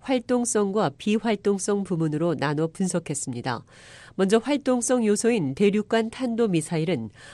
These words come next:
아직까지 미국의 인공위성에 직접적인 위협은 될 수 없다고 내다봤습니다. 지구 궤도를 도는 미국의 인공위성을 타격하기 위해선 광학기술과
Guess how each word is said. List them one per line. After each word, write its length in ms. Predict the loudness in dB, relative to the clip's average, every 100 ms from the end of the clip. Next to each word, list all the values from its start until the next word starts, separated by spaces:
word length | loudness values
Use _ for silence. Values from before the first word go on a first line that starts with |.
| -2
아직까지 480 | 0 2 0 2 2
미국의 420 | 2 2 4 2
인공위성에 800 | 2 0 2 2 0 0 0 -2
직접적인 800 | -4 -6 0 -2 0 0 0 0
위협은 420 | 0 2 2 0 2
될 160 | -2
수 240 | 0 -2 0
없다고 520 | -2 -2 -2 0 2
내다봤습니다. 840 | 0 0 -2 -6 -6 -6 -4 -6 -6 -18 -20 -20 -20 -8
지구 460 | -2 0 2 0
궤도를 480 | 4 4 4 2 2
도는 340 | 2 2 2
미국의 360 | 2 2 2 2
인공위성을 640 | 2 2 2 2 0 0 0
타격하기 640 | -2 -2 -2 -2 -2 0
위해선 460 | 0 0 0 -4 -6 -16 -20 -8
광학기술과 880 | -4 0 0 -2 -4 -2 0 0